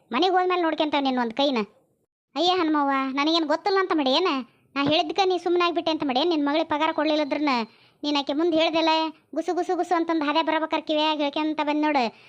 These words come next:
ಸುತ್ತಲೂ ಅಡ್ಡಾಡಿ ತರಕಾರಿ ಪರ್ಕಾರಿ ಎಲ್ಲ ಬೆಳೆದಿರ್ತಾವು, ಟಮಾಟೆ ಹಣ್ಣು ಹರ್ಕ ಅಂತಂದೆಲ್ಲ ನನಗೆ ಕಿವಿ ಬಿತ್ತದ. ಅದಕ್ಕೆ ತಡಿ ಹಿಂಗಾರ ಮಾಡಾನಿಕ್ಕೆ ಕೂಲಿ ತಪ್ಪಸನ, ಹೆಂಗ ಹರ್ಕಂದಿರ್ತಾಳ ಅಂತಂದು.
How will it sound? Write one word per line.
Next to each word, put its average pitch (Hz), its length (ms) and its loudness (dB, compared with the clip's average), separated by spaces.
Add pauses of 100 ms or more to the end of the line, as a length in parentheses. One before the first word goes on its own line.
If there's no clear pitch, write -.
(140)
ಸುತ್ತಲೂ 320 420 -4
ಅಡ್ಡಾಡಿ 294 400 0
ತರಕಾರಿ 285 420 -2
ಪರ್ಕಾರಿ 285 340 -2
ಎಲ್ಲ 277 240 0
ಬೆಳೆದಿರ್ತಾವು, 262 580 0
ಟಮಾಟೆ 269 360 -2
ಹಣ್ಣು 269 180 -2
ಹರ್ಕ 247 180 -4 (160)
ಅಂತಂದೆಲ್ಲ 277 540 -2 (480)
ನನಗೆ 508 200 -8
ಕಿವಿ 415 220 0
ಬಿತ್ತದ. 311 360 0 (480)
ಅದಕ್ಕೆ 508 380 -2
ತಡಿ 311 260 2
ಹಿಂಗಾರ 359 360 0
ಮಾಡಾನಿಕ್ಕೆ 285 420 -2
ಕೂಲಿ 277 260 -2
ತಪ್ಪಸನ, 269 440 -2 (520)
ಹೆಂಗ 262 280 -2
ಹರ್ಕಂದಿರ್ತಾಳ 302 500 0 (100)
ಅಂತಂದು. 233 420 -2